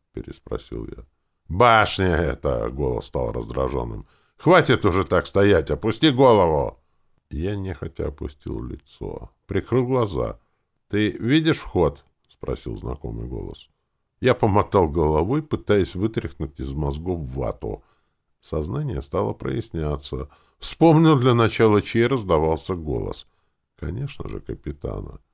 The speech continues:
Что он спрашивал? «Вход?» Я открыл глаза. «Да ты же на него смотришь!» — указал я ладонью.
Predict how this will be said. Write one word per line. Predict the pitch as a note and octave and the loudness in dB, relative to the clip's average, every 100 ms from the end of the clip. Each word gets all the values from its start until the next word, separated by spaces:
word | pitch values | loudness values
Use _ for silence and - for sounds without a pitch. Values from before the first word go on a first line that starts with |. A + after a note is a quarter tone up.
| _ _ _ - | _ _ _ -18
Что | - C3+ | -8 -6
он | B2 | -6
спрашивал? | - A#2+ G#2+ - G2 - | -6 -4 -4 -4 -6 -8
«Вход?» | - D3 F3 F3+ _ _ _ _ _ _ | -6 0 0 0 _ _ _ _ _ _
Я | A#1 A#1 B1 | -10 -6 -6
открыл | D2 - C2+ | -6 -8 -6
глаза. | A1+ B1 C#2+ D2 G1+ - _ _ _ _ - | -6 -6 -8 -8 -12 -16 _ _ _ _ -4
«Да | A2 | -2
ты | A2 D#3 | 4 4
же | C#3 | 6
на | C#3+ | 6
него | C#3 C#3+ C#3 C#3+ | 6 6 4 2
смотришь!» — | - A#2+ D#2+ - B1 - - | 2 2 0 -2 -8 -8 -14
указал | - C2+ C2 A#1 | -6 -4 -2 -4
я | A#1+ A#1+ | -4 -4
ладонью. | C#2 C#2 A#1 G1+ - | -4 -6 -8 -10 -14